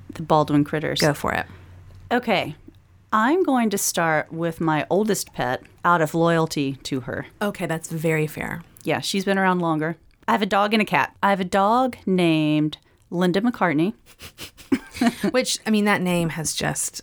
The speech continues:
Speaker 2: made me laugh every time I hear it.
Speaker 1: She looks like a Linda.
Speaker 2: She's the perfect definition, the perfect embodiment of a Linda.
Speaker 1: Yeah, if you come to my house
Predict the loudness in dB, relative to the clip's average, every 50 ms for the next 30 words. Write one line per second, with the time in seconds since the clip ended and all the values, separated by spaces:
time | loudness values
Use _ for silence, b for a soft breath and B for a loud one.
0 | -4 -2 0 2 2 2 2 2 0 0 0 0 0 -2 -2 -2 -2 -2 0 -2
1 | -4 -2 -2 -2 0 0 0 -2 -2 -4 -6 -12 _ -8 -2 -2 -2 0 0 0
2 | 0 0 -2 -4 -8 _ B B B B B _ -4 0 0 0 2 0 -2 0
3 | 0 -2 0 0 0 0 2 0 0 -2 -6 -12 _ _ -4 -2 -2 0 0 -2
4 | -2 -2 0 0 0 0 0 -4 -2 -2 -4 -2 -2 -2 -2 -2 -2 -2 -4 -4
5 | -4 -4 -6 b b b b b b _ -4 0 4 4 4 4 2 0 0 0
6 | 0 0 0 2 4 4 4 6 4 2 0 0 -2 -4 -6 -8 _ _ _ _
7 | _ -6 -2 0 0 0 0 -2 -2 -4 -4 -6 -6 -4 0 0 2 0 0 -2
8 | -6 -2 0 -2 0 2 0 0 2 2 2 2 2 2 2 2 2 2 0 -2
9 | -8 -10 -10